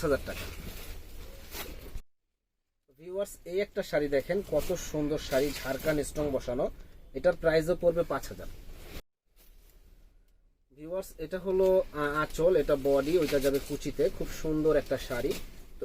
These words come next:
এটার প্রাইসও পড়বে পাঁচ হাজার টাকা। এটা আঁচল, এটা বডি, ফুল বডিটা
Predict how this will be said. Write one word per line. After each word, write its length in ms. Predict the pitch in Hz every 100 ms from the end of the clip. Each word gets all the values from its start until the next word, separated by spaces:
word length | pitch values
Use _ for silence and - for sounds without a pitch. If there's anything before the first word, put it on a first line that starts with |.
| -
এটার 180 | 185 180
প্রাইসও 320 | 165 160 160 175
পড়বে 180 | 175 170 156
পাঁচ 120 | 135 123
হাজার 180 | 104 -
টাকা। 160 | 87 - _ _ _ _ _ _ _ _ - - - - - - - - - _ _ _ _ _ _ 143
এটা 140 | 165 147
আঁচল, 300 | 147 - 160 269 - - - - -
এটা 140 | 139 135 123
বডি, 260 | 110 101 - - - -
ফুল 180 | - 175 160
বডিটা 340 | 147 139 139